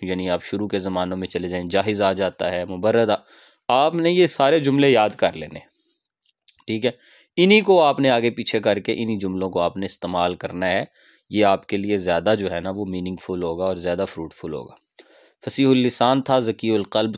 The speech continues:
था, कवीउल हाफ़ज़ा था, सलीमुल फ़िक्र था, फ़ी जुहद दक़ीक़िल हिस्स फ़ी सुकून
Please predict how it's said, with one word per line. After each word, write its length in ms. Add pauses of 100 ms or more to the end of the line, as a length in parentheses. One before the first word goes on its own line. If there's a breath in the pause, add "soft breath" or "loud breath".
था, 100
कवीउल 440
हाफ़ज़ा 420
था, 140
सलीमुल 500
फ़िक्र 360
था, 140 (500 soft breath)
फ़ी 140
जुहद 300 (100)
दक़ीक़िल 500
हिस्स 300
फ़ी 160
सुकून 440